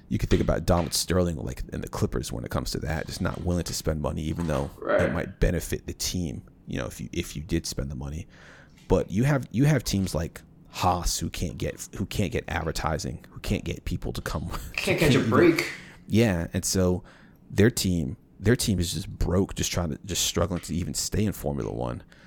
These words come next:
Speaker 1: And it, it takes, uh, it takes, uh, the, the Russian, uh, Mazepin, whose dad is a billionaire, to basically fund the team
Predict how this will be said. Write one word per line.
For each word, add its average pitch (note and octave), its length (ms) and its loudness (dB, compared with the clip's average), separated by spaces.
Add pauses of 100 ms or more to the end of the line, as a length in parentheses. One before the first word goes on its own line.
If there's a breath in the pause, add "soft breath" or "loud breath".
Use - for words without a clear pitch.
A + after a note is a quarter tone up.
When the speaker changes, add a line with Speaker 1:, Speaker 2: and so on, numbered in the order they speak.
(340 soft breath)
Speaker 1:
And F#2 180 2
it, - 120 -4
it F2+ 160 -2
takes, F2+ 340 -2
uh, E2 320 0 (180)
it - 160 -2
takes, - 360 -2
uh, C2+ 360 -4 (240)
the, E2 200 0
the F2 120 0
Russian, D#2+ 560 0
uh, A#1+ 220 -4
Mazepin, F2 680 -2 (220)
whose - 180 0
dad - 200 0
is E2 120 0
a D#2+ 40 -6
billionaire, D#2+ 680 -2 (460 soft breath)
to F#2+ 100 4
basically D#2+ 640 0 (220)
fund E2+ 400 -2
the D2+ 80 -2
team E2 360 -6